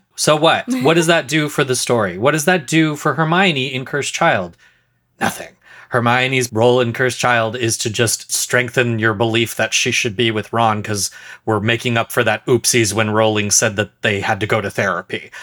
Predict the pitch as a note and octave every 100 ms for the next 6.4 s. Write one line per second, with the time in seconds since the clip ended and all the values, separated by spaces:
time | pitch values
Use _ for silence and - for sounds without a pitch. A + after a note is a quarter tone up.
0 | - F#2 F#2 G#2+ B2 A#2+ A2+ A2 G#2+ G2+
1 | G#2+ G#2 G#2 G#2 G2+ F#2+ F#2+ G2 F#2 G#2
2 | - - A2 G2+ D3 - - - - -
3 | - C3 B2 C#3+ D#3+ F#2 F#2 B2 D3 -
4 | D#3+ D#3 C#3 B2 G#2+ - F#3 A3+ F#3 C3+
5 | A#2 A2 G#2 G2+ G#2 G2+ G2+ G#2+ - A#2+
6 | G#2+ G#2 G2